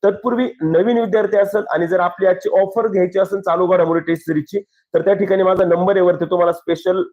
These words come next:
अ, ऑफर टेस्ट चालू घडामोडी आजच्या दिवस रात्री साडेबारा वाजे-, अ, सॉरी, बारा वाजेपर्यंत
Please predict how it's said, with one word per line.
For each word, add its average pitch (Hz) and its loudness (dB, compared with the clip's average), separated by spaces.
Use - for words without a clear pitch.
अ, - -2
ऑफर 156 0
टेस्ट 170 -4
चालू 165 0
घडामोडी 160 2
आजच्या 147 -2
दिवस 175 0
रात्री 151 0
साडेबारा 185 2
वाजे-, 160 0
अ, 131 0
सॉरी, 131 0
बारा 160 2
वाजेपर्यंत 165 0